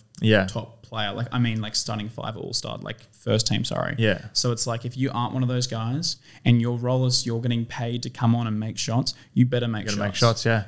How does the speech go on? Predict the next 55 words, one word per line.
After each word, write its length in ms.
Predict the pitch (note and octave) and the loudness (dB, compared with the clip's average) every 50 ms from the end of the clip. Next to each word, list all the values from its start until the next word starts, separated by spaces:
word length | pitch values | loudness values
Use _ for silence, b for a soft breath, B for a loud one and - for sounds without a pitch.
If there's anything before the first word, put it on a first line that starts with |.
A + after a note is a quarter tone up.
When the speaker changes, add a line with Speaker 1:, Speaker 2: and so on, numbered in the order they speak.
| - - | -6 -2
Speaker 2:
And 140 | C3 B2+ B2+ | 0 2 2
then 100 | B2 A#2+ | 2 2
it's 180 | A#2+ B2 - - | 2 0 0 0
like, 200 | A#2 A#2 A#2+ - - _ _ - | -2 -2 -6 -8 -14 _ _ -2
if 160 | - B2+ C3 | 0 4 4
you're 120 | C#3 C#3+ C3 | 6 6 6
missing 320 | B2+ B2+ C3 - D#3 D3+ | 4 2 2 2 0 0
a 40 | C3+ | 0
shot, 420 | B2+ - A#2 A2 A#2 B2 - - - | -2 -2 -2 -2 -4 -4 -6 -10 -8
you 160 | C3 C3+ D3 | -6 -4 -2
can't 320 | D3+ - F#3 F3 E3 D3+ C3+ | 0 0 0 0 0 0 2
go 220 | C#3 C3+ C3+ C3 | 2 4 4 4
say, 240 | B2+ - - A#2+ A#2 | 4 4 2 2 0
"Hang 240 | B2+ C#3 C3 C3 A#2+ | -2 0 0 0 0
on, 180 | A#2 A#2 A2+ | 0 0 -2
sub 220 | A#2 - B2+ B2 A#2+ | -2 0 0 0 0
me 120 | A#2+ A#2+ | 0 0
out, 160 | A#2 A2 A#2+ | -2 -2 -2
go 140 | B2 A#2+ B2 | 0 0 0
get 240 | A#2 B2 A#2+ - - | 0 0 -2 -2 -2
on 140 | - A#2 A#2 | -2 -2 -2
the 140 | A2 G#2+ A2 | -2 -2 -2
shooting 260 | - - B2+ A#2+ A#2 | -2 0 0 0 0
machine, 340 | A#2 B2 - B2 A#2 A2 A2+ | 0 -2 -2 -4 -4 -4 -4
shoot 200 | A2+ - E3 F3 | -6 -6 -8 -10
for 40 | - | -8
forty-five 440 | - A2 G#2+ A2 A2+ - - A2 A#2 | -4 0 0 0 0 0 0 0 2
minutes." 360 | A2+ A#2 B2 A#2 A#2 - - A#2 | 2 0 2 2 2 2 4 4
Speaker 1:
Yeah. 260 | B2 B2 A2 G#2+ F#2+ | 2 2 2 2 2
Speaker 2:
That's 160 | - - - | 0 -2 -2
not 80 | E3+ E3 | -2 -2
how 60 | D#3+ | -2
you 100 | D3 C#3 C3 | -2 -2 -4
fix 260 | C#3 E3 E3+ - - | -4 -6 -6 -6 -8
it. 80 | - | -8
You 100 | - A#2 | -6 -6
gotta 160 | A#2 B2+ B2 B2+ | -4 -4 -4 -4
think, 200 | - B2 A#2+ C#3 | -4 -6 -6 -6
"How 140 | C#3+ C3+ | -4 -4
do 120 | D3 D#3 D#3 | -2 -2 -2
I 260 | C#3+ C3 A#2+ A2 A2+ - B B B B B B - | 0 -2 -2 -4 -6 -8 B B B B B B 2
directly 540 | - A2 G#2 A#2 B2 C3 C3 C3 C#3+ D3 C#3+ - | 4 4 6 6 6 6 4 2 -4 -4 -4 -2
impact 480 | B2 B2 A#2 A#2 - B2+ A#2+ B2 B2+ - | 0 0 0 0 -2 -4 -6 -6 -6 -4
and 120 | A#2+ A2+ | -2 -2
make 260 | A2+ A2+ A2+ A#2 - - | -2 -2 -4 -6 -8 -4
progress 600 | - A#2+ A#2 A2 A2 A2+ B2+ D3 D3 - - - - _ _ _ | -2 -2 -2 -2 -2 -6 -6 -2 0 0 0 -2 -4 _ _ _
just 240 | - - C3+ B2+ - | 2 4 4 4 4
by 160 | - A#2+ A2+ | 2 -2 -2
one 360 | A2 A2+ A#2 B2 B2 B2+ B2+ C3 | -2 -2 -2 -2 0 2 2 2
sim-, 340 | B2+ - C3 A#2+ A#2+ B2+ C3 | 0 -2 -2 -4 -4 -6 -6
one 280 | B2+ A#2+ A#2+ B2 B2+ C3 | -4 0 2 2 2 2
simple 320 | B2+ - B2+ B2+ - C3 A#2+ | 0 -2 -4 -6 -6 -6 -4
change 300 | - - A2+ A2+ A2 A#2 | -4 -4 -4 -4 -6 -8
of 60 | A#2 | -6
thought, 300 | - B2+ A2+ G#2 G2+ | -2 -2 -2 -2 -4